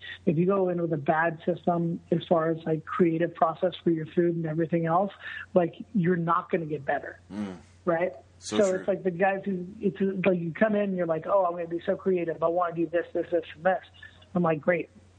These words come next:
Speaker 1: Like, but if you don't know how to cost items, if you don't know how to procure produce properly, if you don't know how to work with vendors, if you don't know how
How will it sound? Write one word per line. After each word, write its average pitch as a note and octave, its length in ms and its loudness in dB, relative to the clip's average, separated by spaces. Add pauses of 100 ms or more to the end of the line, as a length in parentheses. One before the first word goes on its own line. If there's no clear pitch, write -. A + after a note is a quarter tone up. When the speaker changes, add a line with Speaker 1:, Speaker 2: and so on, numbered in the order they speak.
(260)
Speaker 1:
Like, D#3 340 0
but F3+ 120 4
if D3+ 80 -2
you G3 80 6
don't F#3 140 0
know F3+ 60 -2
how D#3+ 140 -2
to C#3+ 80 -4
cost F3 400 0
items, F3 320 -2
if D3+ 100 -8
you F3 80 2
don't D#3+ 160 -2
know E3+ 120 0
how E3 100 0
to D#3+ 100 2
procure F3 640 0 (300)
produce F3 400 2
properly, E3 520 0
if D#3+ 120 -4
you F#3 60 6
don't E3+ 280 -2
know D#3+ 160 -2
how E3 140 2
to D#3+ 80 0
work E3+ 280 -2
with D#3 160 0
vendors, D#3+ 440 0
if D3+ 120 -8
you F3+ 100 4
don't F3 180 0
know E3 120 -4
how D#3+ 340 0